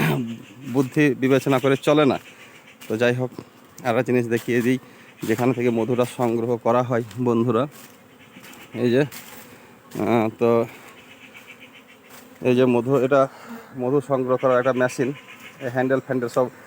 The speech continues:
আহ, সেট করাই আছে। চাকটা নিয়ে এসে এর ভিতরে ভরে দিয়ে, এটা মশারি দিয়ে, মশারি দিয়ে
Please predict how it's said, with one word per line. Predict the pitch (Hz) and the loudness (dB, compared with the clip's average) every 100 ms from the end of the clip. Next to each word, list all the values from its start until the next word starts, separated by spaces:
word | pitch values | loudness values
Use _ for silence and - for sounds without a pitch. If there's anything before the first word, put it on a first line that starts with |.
| - - | -20 -10
আহ, | 131 127 | -4 -2
সেট | - 123 - | -2 -2 2
করাই | 120 123 | 4 4
আছে। | 113 - 175 - - | 2 -2 -8 -10 -6
চাকটা | 123 - 123 | -6 -2 -2
নিয়ে | 123 117 | -2 -2
এসে | 127 | -4
এর | 117 | -6
ভিতরে | 123 120 123 - - - - - | -4 -4 -4 -4 -12 -20 -20 -6
ভরে | 123 120 | -2 0
দিয়ে, | 123 127 139 - | 0 0 -2 -8
এটা | 131 120 120 - 139 | 0 2 4 0 -2
মশারি | 139 - 165 156 143 | -2 2 0 2 0
দিয়ে, | 135 120 196 131 | 0 0 -2 -6
মশারি | 113 117 143 135 | -8 -2 -2 -2
দিয়ে | 131 143 | -4 -2